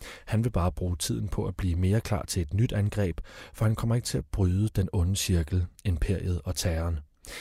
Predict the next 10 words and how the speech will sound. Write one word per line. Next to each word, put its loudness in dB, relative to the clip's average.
Derfor 0
er 2
det 0
nødvendigt 0
at -4
påføre 2
Rusland 0
et -2
militært 0
nederlag. 2